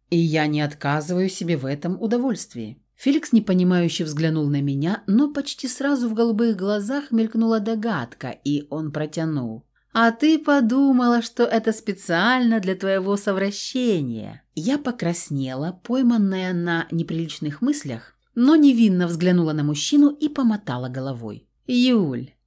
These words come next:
мурлыкнул Кик, оказываясь слишком близко, прижимая меня к стене своим телом, но не прикасаясь, находясь буквально в нескольких миллиметрах. Только я все равно чувствовала, что он рядом.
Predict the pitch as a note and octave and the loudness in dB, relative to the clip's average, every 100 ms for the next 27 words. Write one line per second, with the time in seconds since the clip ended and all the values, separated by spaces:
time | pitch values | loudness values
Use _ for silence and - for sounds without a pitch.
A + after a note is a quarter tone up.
0 | _ _ C#3+ C#3+ C#3+ D3 D3 C#3 C3 - | _ _ -4 -2 0 -2 -2 -6 -8 -8
1 | C4 C#4 - - - - C#4 B3 A#3 A#3+ | -8 -8 -8 -8 -8 -4 -2 0 0 -2
2 | - - - A3+ A3 - A3 G#3+ A#3 D3+ | -4 -6 -2 -2 -2 -2 0 0 0 -2
3 | - - G#2 G2+ _ _ - E3+ F3 F#3 | -6 -6 -8 -8 _ _ -2 2 2 2
4 | F3+ E3+ E3+ E3+ E3 E3 - - D3+ F#3+ | 2 2 2 2 0 -2 -6 -2 0 2
5 | C4 - G#3 F3+ F3 E3+ D#3+ D#3 F#3 G3 | 2 0 0 0 0 -2 -2 0 0 -2
6 | - G3 A3 C4+ D4 G#3+ A3+ A3+ A3+ A#3+ | -2 0 2 0 -2 0 2 2 -4 -4
7 | A#3+ - D#3+ A2+ - - - _ _ - | -4 -2 -4 -4 -8 -10 -12 _ _ 0
8 | E3 E3 D3 D3+ D3 D#3+ D3 D3+ D#3+ D#3+ | 2 2 2 0 2 2 0 -2 -2 -2
9 | D#3 D3+ D#3 C#3+ D#3+ F#3+ B3+ - A#3+ A#3+ | 0 0 -2 0 2 2 0 -2 -2 -2
10 | A#3+ A#3+ G3 F#3+ F#3 C3+ - - G2+ - | -6 -4 -2 0 0 -2 -6 -12 -16 -16
11 | - _ _ _ _ _ D4 C#4+ C#4+ C#4 | -20 _ _ _ _ _ -2 2 2 2
12 | - C4+ C4 C4+ C#4 - G#3 F3 - E3 | 0 0 2 4 4 0 -2 -4 -2 -2
13 | D3+ D3 D3 - D#3+ - - D3+ D3+ D#3 | -2 -4 -6 -6 -6 -4 -4 -2 -2 -4
14 | D#3 _ _ F3+ G#3+ F3+ A#2+ A#2+ A2 | -10 _ _ -2 0 0 -2 -8 -10